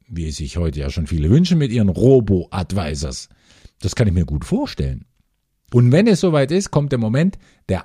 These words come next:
allen die Augen öffnet, dass das ganze Börsenspiel ein Marktplatz war, auf dem nur altes Zeug immer neue Besitzer gefunden hat. Ein Marktplatz, der mit wahrer Wertschöpfung aber gar nichts zu tun hatte.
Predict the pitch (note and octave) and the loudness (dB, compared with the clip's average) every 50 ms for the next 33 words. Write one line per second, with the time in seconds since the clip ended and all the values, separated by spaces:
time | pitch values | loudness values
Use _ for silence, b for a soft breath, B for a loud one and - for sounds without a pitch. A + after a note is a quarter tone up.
0 | - _ - C3+ D#3+ F3+ F#3+ G3 G3+ G3+ G3+ F#3+ F#3+ D#3 A2 A2 G#2 G#2 G2+ G#2+ | -8 _ -2 -2 0 0 2 0 0 0 0 0 -2 0 2 2 2 2 2 0
1 | E2+ E2+ D#2+ - - D2+ C2+ - - - _ _ _ _ _ - D#2+ - - - | 0 0 -2 0 -2 -4 -4 -6 -10 -20 _ _ _ _ _ -8 -6 -6 -8 -10
2 | - - - A2+ A#2+ A#2+ - B2+ F#2+ - B1+ - - - E2+ - - - D#2+ E2+ | -8 -4 -2 -2 -2 0 0 -2 -2 -2 -4 -6 -6 -8 -10 -10 -8 -6 -6 -6
3 | - - A#2+ C3 C3+ B2+ B2 C3 B2+ B2+ - _ - C3+ B2+ - - - A#2+ G2+ | -6 -6 -6 -6 -4 -4 -4 -2 -4 -4 -6 _ -4 -2 -2 -4 -4 -4 -4 -2
4 | F#2+ G2+ B B B B B - G2 - - A#2 G#2 F#2+ F#2+ F2+ D#2+ C#2+ - _ | -2 -4 B B B B B -2 -2 0 2 2 2 2 2 0 -2 -4 -4 _
5 | - A2 D3 F3+ G#3+ - - A#3+ - - - - - - F2 F2 G2 - - b | -2 0 0 0 0 0 -4 -6 -6 -8 -4 -2 -2 0 0 -2 -4 -6 -8 b
6 | b b b b - D#3 C#3 B2 G#2+ A2 A#2+ B2 F2+ - G2 G#2+ G#2+ G2 F#2+ F2+ | b b b b 4 4 6 6 6 4 2 0 -2 -2 0 2 4 4 4 4
7 | F#2 G2 G2 - B2 - B2+ A#2+ - - C3 A2+ A#2+ - - A2 F#2 - - D#2+ | 2 2 0 0 0 0 -2 -2 -4 -6 -6 -6 -6 -4 -2 -4 -4 -4 -6 -6
8 | - - - - _ _ _ _ _ _ _ _ _ _ _ - F#2+ F#2 F2 G2 | -8 -8 -10 -14 _ _ _ _ _ _ _ _ _ _ _ -4 -2 -2 0 0
9 | B2 F3+ F#3 - - F#3 F3+ E3+ - - F2 D#2+ E2 D2+ C#2+ D#3+ D3 D2 C#2 D2+ | -2 -2 -4 -4 -4 -6 -6 -6 -6 -6 -4 -4 -4 -4 -4 -4 -4 -4 -4 -4
10 | C#2+ G2 B2 - - - - - - F2+ D2+ B1+ C2 C#2 C2 C2+ C#2+ D#2 E2 E2 | -4 -4 -4 -4 -4 -6 -6 -6 -6 -8 -6 -6 -8 -8 -8 -6 -6 -6 -6 -8
11 | - - - - F#2+ - C3 D3+ D#3+ D3+ C#3 - - F2 | -10 -10 -10 -10 -8 -6 -4 -4 -4 -4 -4 -6 -10 -14